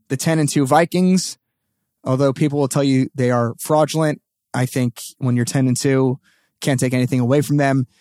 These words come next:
They are in the playoffs. They have this, um, division wrapped up. I actually think they can clinch this week with a win and a Lions loss. So they're, they're just cruising. Uh, the Vi-, uh, the, the Lions, five and seven. They are too little, too late.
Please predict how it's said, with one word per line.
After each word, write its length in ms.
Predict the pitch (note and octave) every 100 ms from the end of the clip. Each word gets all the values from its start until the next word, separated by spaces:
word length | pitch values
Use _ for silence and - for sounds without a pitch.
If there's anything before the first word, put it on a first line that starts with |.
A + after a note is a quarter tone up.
| _
They 100 | C#3
are 100 | C3+
in 120 | A2+
the 60 | C3+
playoffs. 420 | - C#3+ C#3 B2+
They 120 | C3+
have 240 | B2 B2+ C3
this, 380 | B2+ A#2+ - - _ _ _ -
um, 360 | B2 A#2 A#2+
division 360 | B2+ C#3 B2+ C3
wrapped 240 | C3 B2
up. 100 | C3+
I 60 | B2+
actually 200 | C#3 C#3
think 120 | C#3
they 100 | C3
can 120 | B2+
clinch 320 | - C#3+ B2+
this 180 | C3 B2+
week 260 | C3 C3 C3+
with 140 | B2
a 60 | B2
win 200 | B2+ C3
and 80 | A#2+
a 60 |
Lions 320 | A#2+ B2+ A#2
loss. 300 | C3 B2+ -
So 100 | -
they're, 200 | B2 B2 D#2+
they're 140 | B2+
just 200 | A#2+ -
cruising. 480 | - C3+ B2+ B2 A#2+ - - - - -
Uh, 240 | C#3 C3+ C3+
the 100 | D3
Vi-, 200 | F3 D#3+
uh, 160 | E3
the, 160 | D3+ D3
the 140 | D#3+
Lions, 400 | D#3+ D#3 C3 A#2
five 220 | - C#3+
and 100 | D3
seven. 400 | D3 C#3+ A#2 A#2+ - _ _ _ _ _ _ _
They 200 | D3+ D3
are 140 | D3+ C#3+
too 240 | - D#3+
little, 240 | D#3 D3
too 180 | C#3 D3+
late. 240 | B2+ A#2+